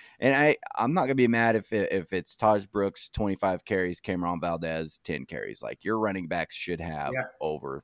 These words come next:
Speaker 1: thirty carries easily in this
Speaker 2: Yeah,
Speaker 1: game.
Speaker 2: and I think now that Cameron Valdez is back to healthy, I think Taj might not get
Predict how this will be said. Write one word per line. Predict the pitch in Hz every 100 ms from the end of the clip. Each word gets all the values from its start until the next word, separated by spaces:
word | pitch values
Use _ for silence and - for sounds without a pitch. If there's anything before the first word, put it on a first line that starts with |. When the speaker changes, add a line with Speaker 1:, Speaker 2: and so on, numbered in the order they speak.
| -
Speaker 1:
thirty | 69 64
carries | - - 52 50 - - _ _ _ _ _
easily | 95 73 64 60
in | 67
this | 139
Speaker 2:
Yeah, | 127 107
Speaker 1:
game. | -
Speaker 2:
and | 135
I |
think | 139 151 143
now | 135 139
that | 135 110
Cameron | 147 139 123
Valdez | 127 120 120 123 117
is | 117 107 _ _
back | 131 123 110
to | - 120 117 117 113
healthy, | - 127 123 120 117 117
I | 123
think | - 127 123 131 _ _ _ _ _ _ _ _ _ -
Taj | - 151 131
might | 135 131
not | 127 127
get | 131 127